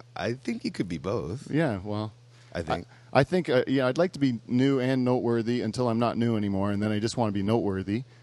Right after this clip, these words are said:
Speaker 2: I
Speaker 1: Right.
Speaker 2: suppose. S-, but, uh, that's a little bit harder to do. Right now, I can just hang my hat on new, 'cause anyone can be new, right? So, um, anyhow, uh, I'd like to just kinda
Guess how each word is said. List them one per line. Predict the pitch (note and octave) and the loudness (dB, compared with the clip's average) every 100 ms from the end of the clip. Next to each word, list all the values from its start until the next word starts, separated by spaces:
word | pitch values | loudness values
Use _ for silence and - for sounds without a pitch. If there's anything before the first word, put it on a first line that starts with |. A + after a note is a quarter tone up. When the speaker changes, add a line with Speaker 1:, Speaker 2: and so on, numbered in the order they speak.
| - | -6
Speaker 2:
I | |
Speaker 1:
Right. | G#2 | -4
Speaker 2:
suppose. | D#2 B2 A2+ G2+ F#2+ - - - - - | 0 2 2 2 -2 -12 -20 -20 -20 -20
S-, | - | -12
but, | G#2 A2+ A2 A2+ | 2 4 4 4
uh, | G#2+ | 4
that's | A#2+ B2 | 4 2
a | A#2+ | 2
little | A#2 | 2
bit | G#2+ G#2 | 2 2
harder | A2 F#2+ F#2+ | 0 0 -4
to | |
do. | F2 G#2 G#2 | 0 0 0
Right | A#2+ A#2+ | 0 0
now, | B2 A2+ | 0 0
I | |
can | A2 A2 | 0 -2
just | G#2+ | 0
hang | A2+ G#2+ | 0 0
my | |
hat | G2 G#2+ | 0 0
on | G2+ G2+ | 0 0
new, | A#2 G#2+ G2 - - | 2 2 -2 -6 -10
'cause | A2+ G2+ | -8 -4
anyone | B2 A#2+ A2 | 0 2 2
can | G#2 | 0
be | G#2 | 0
new, | G2+ G#2+ G2+ | 0 0 -2
right? | G2+ G2 - - - - - | -4 -6 -10 -20 -20 -20 -20
So, | - - B2+ A#2+ - - - - | -10 2 4 4 0 -8 -12 0
um, | B2+ B2+ B2 A#2 - - - - - - - C#3+ | 2 4 2 0 -6 -14 -20 -20 -20 -20 -6 2
anyhow, | C#3 A2 G#2 - | 4 4 2 2
uh, | A#2 A#2 - | 2 2 2
I'd | B2 | 2
like | D3+ - | 2 2
to | |
just | A2+ B2 - | 0 0 2
kinda | C3 A2 | 0 0